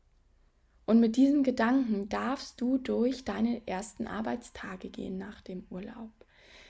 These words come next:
Es ist dein gutes Recht, diesen Urlaub zu nehmen.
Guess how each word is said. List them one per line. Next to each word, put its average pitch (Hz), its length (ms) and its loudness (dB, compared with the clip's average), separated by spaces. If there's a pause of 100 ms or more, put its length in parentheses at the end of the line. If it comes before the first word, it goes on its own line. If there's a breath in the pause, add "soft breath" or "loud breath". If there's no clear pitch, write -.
(220 loud breath)
Es 220 160 -2
ist - 240 -4
dein 226 200 2
gutes 240 480 -6
Recht, 240 400 -4 (140)
diesen 220 220 -4
Urlaub 214 380 -6
zu - 160 -8
nehmen. 214 560 0